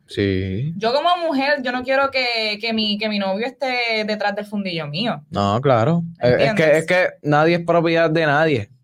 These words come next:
Speaker 1: Ese,
Speaker 2: Exacto.
Speaker 1: ese es el punto que se quiere llevar aquí y todavía no se comprende porque estamos en siglo veintiuno. Hello.
Speaker 2: Exacto.
Speaker 1: Es como que tiempo de madurar ya y decir, "Ninguna persona es de mi propiedad.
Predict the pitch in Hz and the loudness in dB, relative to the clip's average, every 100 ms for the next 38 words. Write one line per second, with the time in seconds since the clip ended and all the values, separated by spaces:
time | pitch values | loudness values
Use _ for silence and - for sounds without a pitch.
0 | - 123 - 156 156 160 139 147 175 170 | -6 -4 0 2 2 2 2 0 0 0
1 | 180 - 175 160 156 151 151 151 170 156 | -2 -2 -2 0 0 0 -2 0 -2 -2
2 | 156 147 135 - 139 127 127 131 143 147 | 0 0 -2 -2 -2 0 2 2 2 2
3 | 147 147 135 135 147 143 - _ - 139 | 2 0 0 -2 -4 -6 -14 _ -8 -2
4 | 139 139 135 139 156 190 151 131 - 139 | 0 2 2 2 0 0 -2 -2 -4 -4
5 | 156 147 - 113 107 104 101 - 98 107 | -4 -4 -4 -2 -2 -4 -6 -8 -4 -4
6 | - 98 107 123 - 131 143 143 143 - | -4 -4 -4 -6 -6 -4 -4 -4 -8 -10
7 | 123 151 143 214 208 208 120 175 185 _ | -10 -10 -8 -6 -2 0 2 0 -4 _
8 | 190 - - 151 160 156 143 127 120 113 | -8 -8 -2 0 2 2 2 0 -2 0
9 | 143 151 156 156 160 165 165 160 160 151 | 2 2 2 2 2 2 0 0 0 0
10 | 135 - _ - - 135 139 139 160 156 | 0 -4 _ -16 -4 0 0 0 -2 0
11 | 139 - _ _ _ _ _ _ _ _ | 0 -2 _ _ _ _ _ _ _ _
12 | _ 175 180 185 202 208 208 196 214 190 | _ -2 0 2 2 2 0 -2 -2 0
13 | 165 151 156 160 156 151 123 104 | 0 -2 0 0 2 2 2 0